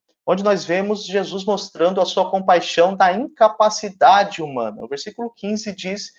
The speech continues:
que ao cair da tarde, em torno de cinco horas da tarde, ah, os discípulos vieram até Jesus e disseram, "O lugar é deserto e já vai adiantada a hora. Despede as multidões para que, indo pelas aldeias,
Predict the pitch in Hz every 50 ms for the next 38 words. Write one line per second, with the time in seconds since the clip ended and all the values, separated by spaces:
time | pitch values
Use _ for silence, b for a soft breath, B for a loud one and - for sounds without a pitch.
0 | b b b b b _ _ - 190 196 - 190 - 214 202 185 185 196 220 269
1 | 285 262 240 196 165 - - - - 135 135 156 180 170 175 165 165 156 - 165
2 | 175 175 170 - 156 - - - - - 226 277 277 - 196 156 156 151 - -
3 | - - 147 139 147 160 165 - b b b b b b _ - 131 139 139 139
4 | 139 139 139 131 - _ - 151 165 165 196 - - - - 240 247 - 233 220
5 | 214 - - _ _ - - 175 185 185 180 185 214 233 240 208 196 185 185 -
6 | 180 175 165 151 131 139 190 190 196 208 202 - - - - 175 160 139 135 156
7 | 175 202 196 220 226 233 226 240 226 196 160 175 202 226 226 202 - - _ _
8 | _ _ _ _ _ _ _ _ - 170 160 185 196 185 190 202 214 220 214 190
9 | 185 208 214 208 190 - - 202 202 202 214 208 190 185 202 220 214 160 - -
10 | _ _ _ _ _ _ _ _ _ _ - 156 196 190 - - - - - 220
11 | 247 262 254 233 214 190 190 190 - 202 - - 226 226 - - - - 185 180
12 | 185 180 - - 180 185 208 254 320 311 240 - - 202 190 190 190 175 170 160
13 | 156 156 165 208 254 240 190 - - -